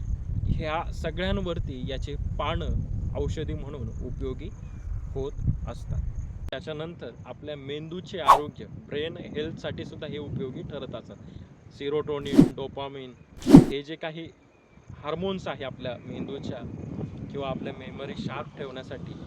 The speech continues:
तर याचा हे वाढवण्याचं काम देखील हे मोरिंगा लीव्हज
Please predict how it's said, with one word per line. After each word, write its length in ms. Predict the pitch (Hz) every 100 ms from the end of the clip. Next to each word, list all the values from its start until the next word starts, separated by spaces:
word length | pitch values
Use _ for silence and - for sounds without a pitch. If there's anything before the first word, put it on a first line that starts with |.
| -
तर 200 | 123 -
याचा 360 | 139 135 160 160 - - - -
हे 140 | 165
वाढवण्याचं 540 | 165 156 156 160 156 156
काम 360 | 165 165 180
देखील 420 | 170 185 220 208 139 - - - -
हे 240 | 175 151 160 - - - - - - -
मोरिंगा 480 | 135 143 151 151 156
लीव्हज 320 | 143 139 151